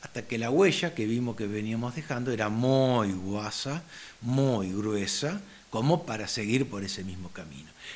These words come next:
Entonces empezó toda una evolución. Lo primero que empezó a cambiar fue el arado.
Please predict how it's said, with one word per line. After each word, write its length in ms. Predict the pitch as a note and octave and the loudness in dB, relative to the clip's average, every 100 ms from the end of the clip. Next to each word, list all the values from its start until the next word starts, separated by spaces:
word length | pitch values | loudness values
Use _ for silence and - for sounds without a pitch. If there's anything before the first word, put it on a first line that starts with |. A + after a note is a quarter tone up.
| - | -8
Entonces 260 | F#4+ - | -4 0
empezó 420 | C#4+ F#3 D3+ F#3 F3+ | 2 2 0 0 0
toda 300 | E3+ E3 D#3+ | 0 2 2
una 100 | C#3 | 2
evolución. 680 | A#2 G#2+ G#2 - G2+ F#2+ A3+ | 0 -2 -2 -6 -8 -4 -2
Lo 160 | D4 | 0
primero 480 | C#4 D4 D#4+ D#4 C#4+ | 2 2 2 0 0
que 80 | F3 | 0
empezó 340 | C#3 C#3+ F3+ | 0 0 0
a 60 | E3+ | 0
cambiar 400 | D#3+ C3+ B2 C#3+ | 0 0 0 0
fue 360 | D3+ E3+ F#3+ - - | 0 0 0 -4 -10
el 120 | E3 A3 | -6 -2
arado. 440 | B3+ C4 D#3 | 2 2 2